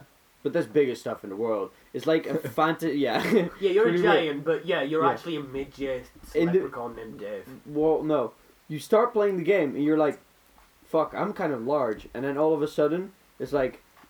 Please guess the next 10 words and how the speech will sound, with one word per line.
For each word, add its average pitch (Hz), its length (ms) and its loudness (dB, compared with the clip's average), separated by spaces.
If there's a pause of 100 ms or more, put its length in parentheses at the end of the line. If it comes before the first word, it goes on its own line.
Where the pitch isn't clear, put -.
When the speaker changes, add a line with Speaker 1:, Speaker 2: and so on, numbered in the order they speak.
(200)
Speaker 1:
"Oh, 135 320 2 (160)
by 139 140 2
the 143 100 4
way, 135 200 2
this 120 200 -6
is 123 120 -14
an 123 180 -8
ogre 117 520 0
who 117 180 -4
is 113 220 -8